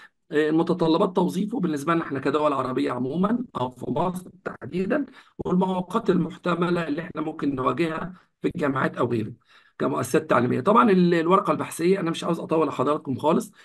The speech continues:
هي الورقه ان شاء الله هتكون اكيد متاحه لحضراتكم تتداولوها،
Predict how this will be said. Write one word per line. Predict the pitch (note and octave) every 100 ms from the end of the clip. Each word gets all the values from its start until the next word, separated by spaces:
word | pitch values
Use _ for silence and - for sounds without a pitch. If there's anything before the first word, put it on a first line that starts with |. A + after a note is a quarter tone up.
| - -
هي | D#3
الورقه | D#3 D#3 C3
ان |
شاء | B2+ C3+
الله | C3+
هتكون | C3+ C#3+ -
اكيد | B2 C3+
متاحه | B2+ C#3 C#3+ C#3
لحضراتكم | C#3 C3 B2 C3+ D3 D3
تتداولوها، | C3 B2 B2 C3 C3 F#3+ C4+